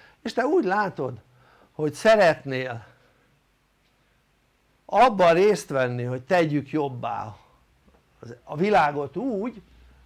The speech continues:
hogy az emberiség jobbá válik a tudás révén. Akkor itt a helyed. Ha ezt nem gondolod, hogy neked tenni kellene, akkor örülünk, hogy meghallgattad az előadást. Jó, és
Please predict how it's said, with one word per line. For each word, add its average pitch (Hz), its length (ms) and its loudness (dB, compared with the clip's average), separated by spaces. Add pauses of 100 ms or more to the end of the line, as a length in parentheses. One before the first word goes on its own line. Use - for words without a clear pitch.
hogy 160 160 -12
az 165 140 -10
emberiség 135 840 -10
jobbá 107 420 -10
válik 101 580 -12
a 127 160 -18
tudás 123 500 -12
révén. 101 420 -18 (360)
Akkor - 300 -8
itt 147 220 -6
a 117 80 -10
helyed. 117 300 -14
Ha 170 120 -12
ezt 180 160 -14
nem 247 200 -6
gondolod, 165 480 -8
hogy 120 140 -12 (960)
neked 170 380 -4
tenni 208 340 0
kellene, 151 460 -4
akkor 135 440 -8
örülünk, 131 440 -8
hogy 127 140 -12
meghallgattad 120 720 -14
az 117 120 -16
előadást. 127 720 -10 (840)
Jó, 190 240 -6
és 156 320 -10